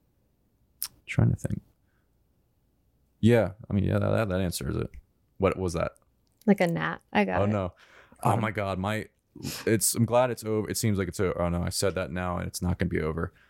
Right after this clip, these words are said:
Speaker 1: My room, one night I had four,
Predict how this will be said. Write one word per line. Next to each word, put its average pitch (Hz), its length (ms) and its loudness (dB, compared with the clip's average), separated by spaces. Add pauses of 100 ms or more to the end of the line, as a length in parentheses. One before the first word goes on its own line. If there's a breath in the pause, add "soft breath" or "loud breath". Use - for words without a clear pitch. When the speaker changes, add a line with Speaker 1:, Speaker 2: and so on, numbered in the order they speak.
(380 soft breath)
Speaker 1:
My 117 200 0
room, 101 680 -4
one 123 340 0
night 117 360 -2
I 110 140 -6
had 107 400 -4 (760)
four, - 540 2